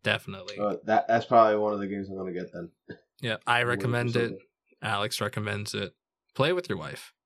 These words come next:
Speaker 2: Yeah.
Speaker 1: That's where you
Speaker 2: Most
Speaker 1: get the most
Speaker 2: definitely.
Speaker 1: fun.
Speaker 2: She's gonna be yelling at me like, "What? What, what, where, where am I supposed to go? Where am I supposed to go? Oh no, I died again."
Speaker 1: <laughs> Yeah, it's about, um,
Speaker 2: Just kidding.
Speaker 1: it's about two,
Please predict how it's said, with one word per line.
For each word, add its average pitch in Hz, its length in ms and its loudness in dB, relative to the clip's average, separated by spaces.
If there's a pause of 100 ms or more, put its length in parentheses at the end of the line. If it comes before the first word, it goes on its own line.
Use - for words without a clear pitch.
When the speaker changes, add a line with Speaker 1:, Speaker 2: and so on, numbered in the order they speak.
(340)
Speaker 2:
Yeah. 104 200 -2 (440)
Speaker 1:
That's 117 200 -2
where 127 80 2
you 120 120 0
Speaker 2:
Most 110 100 0
Speaker 1:
get 113 40 -4
the 107 80 2
most 104 120 2
Speaker 2:
definitely. 95 320 -6
Speaker 1:
fun. - 60 -20 (260)
Speaker 2:
She's 107 200 -6
gonna 107 160 0
be 104 80 0
yelling 104 260 2
at 101 80 -4
me 101 80 -4
like, 104 220 -10
"What? 104 300 -2 (420)
What, 185 280 -4
what, 202 260 -2
where, 220 100 0
where 226 300 4
am 247 40 -2
I 240 40 0
supposed 233 300 -2
to 226 80 -2
go? 247 140 -4
Where 240 140 -2
am 247 60 -2
I 233 40 0
supposed 226 360 -4
to 240 40 -8
go? 247 200 -2
Oh 262 160 -2
no, 269 160 0
I 247 120 2
died 240 240 4
again." 190 240 -2
Speaker 1:
<laughs> 196 100 0 (720)
Yeah, 208 160 4
it's 147 200 0
about, 170 300 2
um, 156 360 0
Speaker 2:
Just 131 180 0
kidding. 104 640 2
Speaker 1:
it's 123 180 -2
about 135 360 0 (540)
two, 123 760 -2